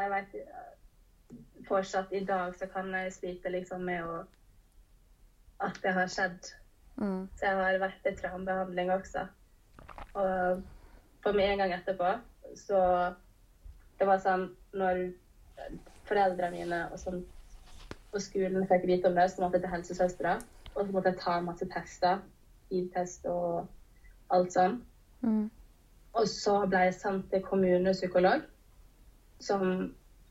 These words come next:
Speaker 1: fikk meg til å tro at det var min feil fordi at jeg var jente. Og han sa at unge jenter ikke burde drikke alkohol. Så jeg gikk ut derifra og følte enda mer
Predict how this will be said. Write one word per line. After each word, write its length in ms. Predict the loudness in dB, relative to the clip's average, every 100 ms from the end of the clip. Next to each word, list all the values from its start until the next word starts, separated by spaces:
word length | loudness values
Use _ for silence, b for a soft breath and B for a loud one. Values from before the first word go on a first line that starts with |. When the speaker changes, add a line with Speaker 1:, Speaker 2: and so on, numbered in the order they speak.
| -4
Speaker 1:
fikk 340 | -2 -2 -2 2
meg 200 | 2 2
til 200 | 2 2 2
å 80 |
tro 240 | 2 4 4
at 380 | 4 0 -6 -20 -20 0
det 120 | 4 6
var 100 | 6
min 260 | 6 4
feil 320 | 0 0 0 0
fordi 140 | -2 -2
at 180 | -2 0
jeg 180 | 0
var 80 | 2
jente. 480 | 2 0 -4 -4 -4 -6 _ -20 -20 -20 -20 -20 -20 -20 -20 -20 -18 -16 -10 0
Og 160 | 4
han 140 | 4 2
sa 300 | 4 4 4
at 120 | 0
unge 220 | -2 2 4
jenter 380 | 4 2 -2 -2
ikke 320 | 0 -2 0
burde 200 | 2 2
drikke 280 | 2 4 6
alkohol. 600 | 6 4 2 4 4 2 -8 -20 -20 -20 -20 -20 -20 -18 -18 -20 -20 -20 -20 -20 -20 -20 -20 -20 -2
Så 140 | 4
jeg 180 | 4 4
gikk 220 | 2 -4
ut 80 | -2
derifra 600 | 0 0 0 0 0 -2 -10 -20 -20 -20 -20 -20 -20 -20 -20 -16 -16 -10 2
og 420 | 6 6 4 2 -6 -16 -18 -20 -20 -20 -20 -20 -16 -16 -4
følte 300 | -4 -2 0
enda 340 | 0 2 0 0
mer 300 | 0 0